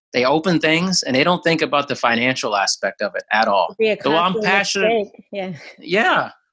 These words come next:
Speaker 1: Oh, I love, I love restaurants. Well, so do I. It doesn't mean I wanna open one.
Speaker 2: <laughs>
Speaker 1: I mean, <laughs> like, you know, the margins associated with it, they just, they just have a passion.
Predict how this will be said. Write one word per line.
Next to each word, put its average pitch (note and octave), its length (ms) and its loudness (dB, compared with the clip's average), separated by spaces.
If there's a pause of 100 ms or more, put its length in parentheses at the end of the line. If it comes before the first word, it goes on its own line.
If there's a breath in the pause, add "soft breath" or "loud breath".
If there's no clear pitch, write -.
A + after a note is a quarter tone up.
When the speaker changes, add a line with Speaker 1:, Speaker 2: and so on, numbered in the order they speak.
Speaker 1:
Oh, G3+ 140 2
I F#3+ 140 4
love, F#3+ 500 0
I F3 80 2
love F3+ 320 0
restaurants. D3 800 -4 (340)
Well, D#3+ 140 0
so F#3+ 200 0
do G3+ 140 2
I. F3 220 2
It D3+ 60 -2
doesn't D3+ 260 -2
mean C#3+ 160 -4
I A#2+ 160 -2
wanna B2 260 -2
open A#2+ 300 -2
one. E2 260 -6 (200)
Speaker 2:
<laughs> - 200 -6
Speaker 1:
I D3 80 2
mean, C3 400 0 (180)
<laughs> - 140 -8
like, F#3 400 -2 (800 loud breath)
you A#3 120 0
know, D#3+ 280 2
the D#3+ 100 0
margins E3 520 0
associated E3+ 640 -4
with F#3 100 0
it, F3+ 60 -4
they F#3 100 -4
just, G3+ 280 -4
they F3+ 80 -8
just F3+ 200 -2
have E3 140 2
a B2+ 120 -4
passion. E3+ 520 -4